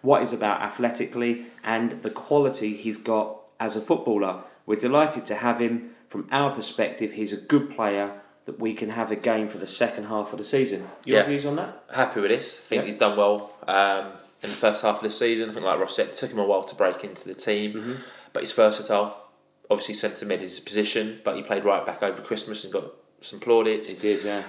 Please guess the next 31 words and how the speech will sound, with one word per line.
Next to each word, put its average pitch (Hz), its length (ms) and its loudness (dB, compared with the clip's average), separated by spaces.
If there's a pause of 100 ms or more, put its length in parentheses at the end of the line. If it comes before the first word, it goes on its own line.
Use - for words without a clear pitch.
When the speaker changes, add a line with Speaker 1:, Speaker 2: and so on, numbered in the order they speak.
Speaker 2:
Um, 104 640 6
so 127 140 6
happy 131 280 2
with 110 100 4
this. - 360 2
Like, 110 180 4
we 117 80 2
need 110 160 0
quality, 107 680 2
we 101 100 -4
need 101 260 -2 (220)
better 101 320 -2
players. 101 480 0
I 95 40 -12
think 104 180 -10
George 95 180 -6
Marsh 92 520 -6 (200)
is 104 240 0
a 104 60 -4
better 107 260 -2
player 104 400 -2 (140)
than 98 140 -16 (180)
some - 340 -4
that 101 100 -10
we've 95 200 -6
got. - 360 4 (540)
So 95 180 -2
for - 140 -8
me, 101 240 0
a 110 60 -6
no-brainer. 101 640 2